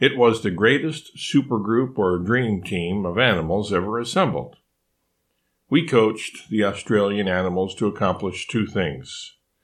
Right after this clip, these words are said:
First, as already mentioned, the protection of the indigenous peoples whenever and wherever they were threatened. Without giving away paramilitary secrets,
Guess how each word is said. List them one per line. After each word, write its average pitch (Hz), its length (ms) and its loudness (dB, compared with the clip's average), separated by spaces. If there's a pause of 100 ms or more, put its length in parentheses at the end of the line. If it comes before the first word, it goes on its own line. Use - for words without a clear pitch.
(360)
First, 101 460 2
as 92 180 -2
already 82 360 0
mentioned, 110 600 -2
the 98 60 -6
protection 117 640 -2
of 107 160 -2
the 120 100 -4
indigenous 107 560 -4
peoples 90 640 -4
whenever 95 580 2
and 95 160 -4
wherever 85 520 2
they 80 120 -4
were 78 220 -10
threatened. - 540 -4 (1800)
Without 135 400 4
giving 117 480 2
away 92 520 0
paramilitary 82 960 -2
secrets, - 880 -8